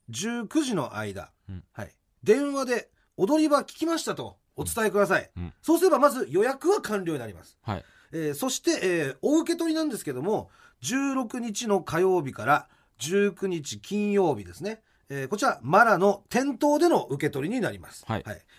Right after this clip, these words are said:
Speaker 1: えー、詳しくはマラのインスタとTwitterをご確認ください。
Speaker 2: はい。
Speaker 1: はい。よろしくお願いします。これは本当美味しいですから。
Speaker 2: これは本当美味しいですよね。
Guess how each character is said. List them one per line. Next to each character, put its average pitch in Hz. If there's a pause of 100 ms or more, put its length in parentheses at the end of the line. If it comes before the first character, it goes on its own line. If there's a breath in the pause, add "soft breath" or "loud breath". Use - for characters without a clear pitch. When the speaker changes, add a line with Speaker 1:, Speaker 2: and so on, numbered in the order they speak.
Speaker 1:
え 120
ー、 107
詳 202
し 202
く 190
は 185
マ 170
ラ 190
の 147
イ 175
ン 202
ス -
タ 196
と 247 (200 soft breath)
Twitter 269
を - (220)
ご 143
確 151
認 151
く 139
だ 165
さ 196
い。 165
Speaker 2:
は 107
い。 -
Speaker 1:
は 202
い。 156
よ 101
ろ 95
し -
く -
お 95
願 90
い 87
し 92
ま 85
す。 87 (1040 loud breath)
こ 208
れ 202
は 165
本 190
当 180
美 180
味 143
し 139
い -
で 127
す -
か -
ら。 -
Speaker 2:
こ 107
れ 123
は 110
本 110
当 104
美 110
味 107
し 104
い -
で 85
す -
よ 76
ね。 82